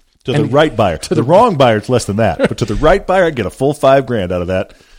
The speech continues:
Speaker 2: He's also got another two to three thousand dollars tied up in parts he hasn't utilized.
Speaker 1: Wow.
Speaker 2: Sitting on the shelf. And the Jeep is a two to three thousand dollar beach car. Uh, uh, great for beach.
Speaker 1: Uh-huh.
Speaker 2: But you're not commuting to the beach.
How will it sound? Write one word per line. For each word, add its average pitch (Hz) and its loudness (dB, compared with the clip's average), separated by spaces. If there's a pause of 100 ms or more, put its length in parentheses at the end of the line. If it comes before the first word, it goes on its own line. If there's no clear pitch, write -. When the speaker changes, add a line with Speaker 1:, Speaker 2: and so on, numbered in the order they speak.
(120)
Speaker 2:
He's 175 -2
also 220 0
got 170 -2
another 160 -2
two 190 -6
to 165 -6
three 160 -6
thousand 151 -4
dollars 151 -4
tied 175 -6
up - -12
in 135 -8
parts 196 -6
he 156 -4
hasn't 143 -4
utilized. 147 -2
Speaker 1:
Wow. 85 -4
Speaker 2:
Sitting 220 -2
on 208 -2
the 196 -2
shelf. - -8 (320)
And 170 0
the 170 0
Jeep 226 -2
is - -6
a 127 -8
two 151 -4
to 135 -6
three 135 -4
thousand 135 -6
dollar 151 -2
beach 196 -8
car. - -14 (160)
Uh, - -8 (100)
uh, 147 -10 (180)
great 131 -6
for 185 -6
beach. - -6 (140)
Speaker 1:
Uh-huh. 139 -8 (320)
Speaker 2:
But 143 -2
you're 165 2
not 165 0
commuting 165 0
to 143 -4
the 127 -8
beach. - -8